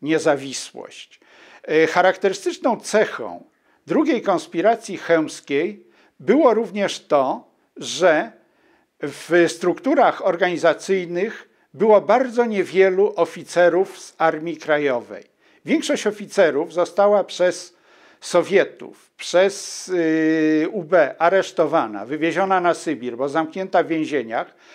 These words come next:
bądź byli tak ścigani, że musieli teren powiatu chełmskiego i ziemi chełmskiej opuścić. Ich miejsce zajęli młodsi,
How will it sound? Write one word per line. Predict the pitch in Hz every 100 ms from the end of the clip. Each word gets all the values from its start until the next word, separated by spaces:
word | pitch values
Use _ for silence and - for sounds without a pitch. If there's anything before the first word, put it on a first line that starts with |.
| -
bądź | 127 185 220 180 - - _ _
byli | 147 196 175
tak | 202 214
ścigani, | - 190 156 190 165 156
że | 131
musieli | 147 156 - 180 135 120 - _ _ _ -
teren | 190 180 143 123 _
powiatu | 156 151 202 202
chełmskiego | 156 156 135 - 185 139 127 117 -
i | 147
ziemi | 160 202 160
chełmskiej | - 170 147 156 -
opuścić. | 143 - 143 - - 214 - _ _ - - 185
Ich | - 277 -
miejsce | 233 226 - 214 220 226 _ _ _
zajęli | - 185 190 220 214 180
młodsi, | 151 185 208 - - 170 202 202